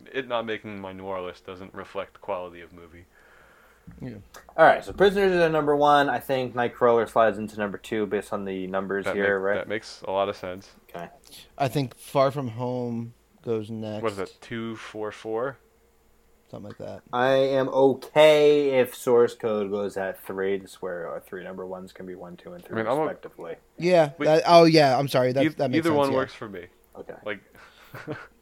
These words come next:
Speaker 2: No, Source Code. Let's have the number one be at the, any number one should be at its highest possible
Speaker 3: Yeah,
Speaker 2: spot.
Speaker 3: number one just,
Speaker 1: All right.
Speaker 3: like, holds
Speaker 1: So
Speaker 3: more
Speaker 1: then
Speaker 3: weight.
Speaker 1: three it is. Works for me. I'm,
Speaker 3: Okay.
Speaker 1: I don't even have to fight for it. Sounds good.
Speaker 2: Okay.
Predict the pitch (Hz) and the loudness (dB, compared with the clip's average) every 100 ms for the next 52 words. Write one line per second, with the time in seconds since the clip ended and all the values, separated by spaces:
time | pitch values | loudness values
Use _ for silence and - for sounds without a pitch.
0 | _ _ 185 208 190 175 233 226 240 190 | _ _ 6 8 8 10 10 10 6 4
1 | 196 185 220 185 190 185 170 156 156 147 | 2 4 4 4 0 0 0 0 0 0
2 | 151 147 - 139 135 - 143 160 151 147 | 2 2 0 -8 -10 -4 0 0 0 0
3 | 135 127 117 117 120 117 113 110 107 101 | 0 -2 -4 -2 0 0 -2 -4 -4 -4
4 | 101 98 135 139 131 160 165 156 143 120 | -8 -6 -6 -2 0 4 6 6 4 0
5 | 120 175 254 208 - - 117 110 123 104 | -4 -2 0 -2 -6 2 2 2 0 0
6 | 117 95 85 _ 120 147 156 160 127 113 | 0 -4 -4 _ -6 -6 -4 -6 -6 -8
7 | 135 - 139 135 _ 107 107 - - - | -8 -10 -12 -14 _ -16 -16 -18 -20 -20
8 | _ _ _ _ - 117 120 104 - 120 | _ _ _ _ -4 -2 0 -2 -4 -4
9 | 131 - 90 87 - _ _ - 113 120 | -4 -4 -16 -18 -20 _ _ -16 -16 -10
10 | 113 107 - _ _ - | -8 -8 -12 _ _ -16